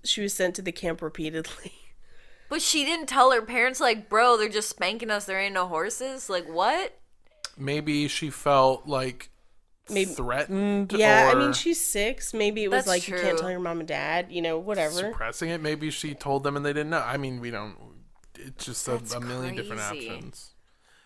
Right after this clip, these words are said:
Speaker 3: Maybe she explained that she was being spanked and they thought it was, like, corporal punishment or something. Even.
Speaker 1: Yeah,
Speaker 3: There's,
Speaker 1: it,
Speaker 3: we
Speaker 1: who
Speaker 3: don't know.
Speaker 1: knows? Um,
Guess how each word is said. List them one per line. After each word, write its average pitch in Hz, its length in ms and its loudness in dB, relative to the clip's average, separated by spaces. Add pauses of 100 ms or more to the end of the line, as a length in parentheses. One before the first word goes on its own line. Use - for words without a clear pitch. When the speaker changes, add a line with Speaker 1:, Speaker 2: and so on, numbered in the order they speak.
(100)
Speaker 3:
Maybe 180 600 2
she 180 180 -2
explained 165 400 2
that 156 100 0
she - 120 -2
was 139 100 -2
being 139 220 0
spanked 160 600 2
and 139 300 4
they 131 120 2
thought 131 200 4
it 127 40 4
was, 120 100 -2
like, 123 140 -2
corporal 123 300 -2
punishment 120 520 -2
or 104 60 -8
something. 92 360 -14
Even. 71 100 -8
Speaker 1:
Yeah, 165 420 2
Speaker 3:
There's, 131 320 -4
Speaker 1:
it, - 40 -10
Speaker 3:
we 131 80 -4
Speaker 1:
who 214 60 -2
Speaker 3:
don't 202 120 2
know. 120 220 0
Speaker 1:
knows? 117 160 -10 (1160)
Um, 180 480 2